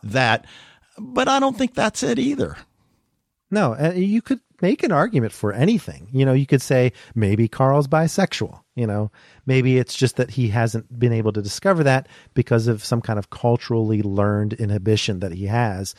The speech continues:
Speaker 2: and the game allows him to open up about that. You know, you could go in any direction you want, and you can interpret it any you want, way you want. And I think there's gonna be different viewers that see it different ways. But I think what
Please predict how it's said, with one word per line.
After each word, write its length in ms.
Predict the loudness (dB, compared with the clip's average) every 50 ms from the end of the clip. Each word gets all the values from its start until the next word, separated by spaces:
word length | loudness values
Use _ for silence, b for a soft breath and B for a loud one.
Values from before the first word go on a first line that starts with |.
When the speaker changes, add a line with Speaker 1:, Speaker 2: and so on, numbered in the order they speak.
| B B B B
Speaker 2:
and 140 | -2 0 0
the 80 | 0 2
game 320 | 2 2 2 4 4 2
allows 380 | 2 0 0 0 0 -2 -2 -4
him 80 | -6 -6
to 100 | -4 -4
open 200 | -4 -4 -2 -2
up 120 | -2 -2 -4
about 220 | -4 -4 -4 -2 -2
that. 240 | -2 -2 -2 -6 B B B B B B B B
You 80 | 0 0
know, 100 | 0 0 0
you 140 | -2 -2 0
could 240 | 0 -2 -4 -4 -2
go 260 | 0 2 2 4 2
in 100 | 2 2
any 240 | 0 0 0 0 0
direction 420 | 2 2 0 0 0 -2 -6 -6
you 100 | -4 -2 0
want, 180 | 0 0 2
and 140 | 0 0 0
you 60 | 0
can 120 | 0 0 0
interpret 420 | 0 0 0 -2 -4 -2 0 0 0
it 100 | 2 2
any 200 | 0 -2 -4 -4
you 220 | -6 -6 -6 -4
want, 180 | -4 -6 -6 -2
way 140 | 0 0 2
you 160 | 2 0 -2
want. 200 | -4 -6 -8 -6
And 120 | -2 0 0
I 60 | 0
think 180 | 0 0 0 2
there's 200 | 0 0 2 2
gonna 140 | 2 2 4
be 120 | 2 2
different 300 | 2 2 0 0 -4 -4
viewers 500 | -2 0 2 4 4 4 2 2 -2 -4 B B B B
that 160 | 0 0 0
see 220 | 0 0 2 2
it 100 | 2 2
different 320 | 2 0 0 0 -2 -2 0
ways. 460 | 2 2 2 2 -2 -6 -10 -12 -14 B B B B B B B B
But 100 | -2 -2
I 40 | -2
think 280 | 0 0 -2 -2 0
what 180 | -2 -2 -2